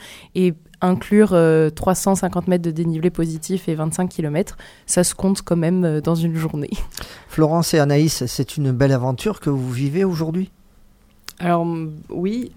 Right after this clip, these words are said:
Speaker 3: euh, moi ça fait, du coup j'ai intégré Les Oiseaux en juillet l'année dernière et j'ai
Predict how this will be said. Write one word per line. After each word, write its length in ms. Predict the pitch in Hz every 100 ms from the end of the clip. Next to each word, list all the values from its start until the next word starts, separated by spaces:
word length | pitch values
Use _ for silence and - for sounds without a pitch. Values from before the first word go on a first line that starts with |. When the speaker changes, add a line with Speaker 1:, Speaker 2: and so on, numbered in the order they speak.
| -
Speaker 3:
euh, 320 | 175 165 156
moi 160 | 160 175
ça 160 | 185
fait, 380 | 170 - 165 160
du 160 | 156 160
coup 120 | 190
j'ai 120 | 180
intégré 280 | 165 160 156
Les 140 | 160
Oiseaux 220 | 165 165 175
en 60 |
juillet 320 | 156 156 175
l'année 200 | 180 165
dernière 380 | 165 160 170 180
et 80 | 165
j'ai 320 | 151 151 151